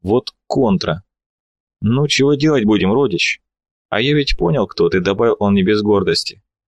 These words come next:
"Ты дядьки Матвея сын, стало быть, брат двоюродный". "У меня отчество Андреевич", вздохнул Келюс. "А делать?"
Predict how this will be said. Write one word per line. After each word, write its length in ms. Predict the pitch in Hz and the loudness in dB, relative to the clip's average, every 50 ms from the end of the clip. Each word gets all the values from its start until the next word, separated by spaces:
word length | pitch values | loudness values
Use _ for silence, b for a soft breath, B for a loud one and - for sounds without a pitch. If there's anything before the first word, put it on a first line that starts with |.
| _ _ _ _ _ _ _ | _ _ _ _ _ _ _
"Ты 120 | - 151 156 | -2 0 2
дядьки 300 | 196 180 165 - 147 147 | 2 0 0 0 -2 -2
Матвея 440 | 151 151 151 - 147 156 151 147 | -2 -2 -2 -2 0 0 2 2
сын, 360 | 143 196 - 127 101 85 - - _ _ _ _ _ _ | 2 2 2 0 0 -2 -4 -8 _ _ _ _ _ _
стало 320 | - - - 190 175 165 | -12 -6 -2 0 0 2
быть, 200 | 160 160 147 104 | 2 0 0 -2
брат 300 | 95 104 175 202 165 110 | -2 -2 0 0 0 0
двоюродный". 640 | 95 98 95 98 98 92 85 85 - - - - _ _ _ _ _ _ _ _ _ _ _ _ _ _ _ _ _ _ _ _ _ _ _ _ _ _ _ _ _ _ _ _ _ _ _ _ _ _ _ _ _ | 0 0 2 2 2 2 2 0 -2 -6 -12 -14 _ _ _ _ _ _ _ _ _ _ _ _ _ _ _ _ _ _ _ _ _ _ _ _ _ _ _ _ _ _ _ _ _ _ _ _ _ _ _ _ _
"У 60 | 123 | -2
меня 200 | 135 143 170 185 - | 0 2 0 0 0
отчество 580 | - 190 180 165 - 107 - - - 104 - - | 0 -2 0 0 -2 -2 -2 -2 -2 -2 0 0
Андреевич", 600 | 113 120 127 123 139 127 104 90 87 - - - 110 | 0 0 0 0 0 0 0 0 0 -2 -4 -6 -6
вздохнул 440 | 98 98 101 95 - - 95 95 95 | -4 -4 -4 -4 -4 -4 -4 -4 -2
Келюс. 480 | - 104 92 92 85 - - - - _ _ _ _ _ _ _ _ _ _ _ | -2 -2 0 0 0 0 -2 -6 -8 _ _ _ _ _ _ _ _ _ _ _
"А 140 | - 135 139 | -6 -4 -2
делать?" 480 | 170 220 233 190 165 - - - - | 0 0 2 0 0 -2 -6 -8 -10